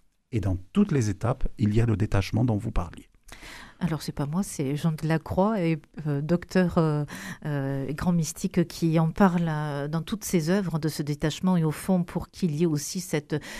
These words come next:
Speaker 2: euh, purification du cœur, de l'âme et de la
Speaker 1: Mm.
Speaker 2: transformation totale. Euh, ça peut paraître très radical dans une époque, euh,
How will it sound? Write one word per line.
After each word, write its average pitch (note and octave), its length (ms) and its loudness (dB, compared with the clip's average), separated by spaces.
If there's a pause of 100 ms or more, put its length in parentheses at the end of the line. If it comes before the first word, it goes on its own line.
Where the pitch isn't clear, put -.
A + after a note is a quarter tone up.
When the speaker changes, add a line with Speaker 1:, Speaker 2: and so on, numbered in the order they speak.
(140)
Speaker 2:
euh, D3+ 80 0
purification E3+ 800 -2
du D#3 160 -2
cœur, E3+ 320 0
de D3 120 0
l'âme D#3+ 640 4
et F#3 80 0
de A2 80 0
la D3+ 60 2
Speaker 1:
Mm. D3 40 -2
Speaker 2:
transformation D3 680 -2
totale. F#3 520 0 (400)
Euh, D#3+ 280 2
ça A#3 140 -2
peut B3 120 -2
paraître F#3 580 0
très - 200 2
radical D#3 760 0 (340)
dans F3+ 220 6
une E3+ 380 2
époque, F#3 540 2
euh, C#3 360 -6